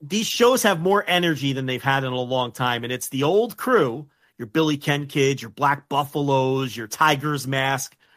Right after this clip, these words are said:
but you throw in Zeus, and he brings, uh, Quiet Storm with him. Zeus and Quiet Storm have been feuding over you know, their, their, their version of the world title.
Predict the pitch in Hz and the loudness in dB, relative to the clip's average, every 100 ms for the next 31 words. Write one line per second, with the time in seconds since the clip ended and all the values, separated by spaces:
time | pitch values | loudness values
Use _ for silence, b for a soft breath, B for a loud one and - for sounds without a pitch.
0 | b b b - 170 160 _ _ _ - | b b b 2 2 2 _ _ _ 0
1 | 170 - 190 190 196 190 165 127 170 123 | 0 2 4 6 6 2 0 2 4 2
2 | - - - _ - 160 156 165 151 160 | -2 -12 -14 _ -2 -2 0 -2 0 2
3 | 175 175 170 143 - 160 147 - 202 196 | 2 0 -4 -6 0 2 2 0 4 4
4 | 165 139 - 165 135 123 127 120 110 107 | 2 -2 -2 0 0 -2 -6 -8 -8 -4
5 | 208 240 214 170 - 185 165 - 165 135 | -4 -2 -4 -4 0 2 0 -4 -4 -2
6 | 135 139 135 170 175 165 156 151 143 135 | -2 -4 -6 -8 -4 -2 0 0 0 -2
7 | b b b b - 175 151 131 139 147 | b b b b -4 0 2 2 -2 -2
8 | 139 135 131 - 151 139 151 143 143 135 | 0 0 -2 -2 0 2 2 0 -2 -4
9 | 123 131 139 131 120 131 123 107 | -2 -4 -2 -2 -2 -2 -2 -4